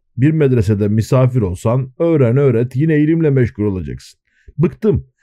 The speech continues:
İstanbul'da biraz halk arasında yaşayayım. Halkla düşüp kalkayım. O alemin de başka safhası cümbüşü vardır." demiş ve Silahtar Hanı'nda bir oda kiralayarak yerleşmişti. Her gün erkenden sokağa çıkıyor,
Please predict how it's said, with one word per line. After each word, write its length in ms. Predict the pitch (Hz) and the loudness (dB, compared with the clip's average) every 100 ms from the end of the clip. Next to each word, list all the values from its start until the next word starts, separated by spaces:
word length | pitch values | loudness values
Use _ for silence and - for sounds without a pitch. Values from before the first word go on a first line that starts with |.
| _ _ | _ _
İstanbul'da 680 | 113 95 143 156 151 131 123 | -4 -2 0 0 2 2 4
biraz 240 | 135 127 | 2 2
halk 300 | - 117 131 | 0 -2 0
arasında 420 | 123 113 117 135 | 0 -2 -2 -2
yaşayayım. 460 | 165 127 - 92 82 _ _ _ | 0 0 -2 -6 -8 _ _ _
Halkla 420 | - 117 127 147 | -2 0 0 0
düşüp 280 | 127 127 113 | 2 0 -2
kalkayım. 440 | 104 98 80 80 - _ _ _ - | 0 0 -2 -8 -12 _ _ _ -2
O 180 | 107 113 | 2 4
alemin 400 | 110 113 117 135 | 4 4 4 4
de 140 | 143 | 2
başka 300 | 107 95 123 | 2 0 0
safhası 600 | 127 147 127 151 113 110 | 0 0 2 2 2 0
cümbüşü 440 | 90 101 98 - 147 | 0 0 0 0 2
vardır." 420 | 110 87 85 82 | 2 0 -4 -4
demiş 480 | 98 104 185 196 - _ _ - | 0 2 0 -2 -10 _ _ -4
ve 100 | 98 | -2
Silahtar 640 | 95 101 110 95 - 160 | 0 0 0 0 0 0
Hanı'nda 680 | 127 101 101 92 87 127 135 - - | 2 2 2 0 0 0 -2 -8 -2
bir 160 | 101 | 0
oda 360 | 139 131 98 123 | 0 0 0 0
kiralayarak 600 | - 95 87 85 131 143 | 0 -2 -2 -2 -4 0
yerleşmişti. 680 | 123 101 95 - 82 - 80 _ _ _ | 0 0 -2 -4 -10 -10 -14 _ _ _
Her 180 | 139 190 | 0 0
gün 200 | 147 151 | 0 0
erkenden 520 | 151 131 110 98 98 | 0 0 0 0 -2
sokağa 420 | 85 107 131 127 | -2 0 2 0
çıkıyor, 460 | - - 85 120 | 0 -8 -2 -2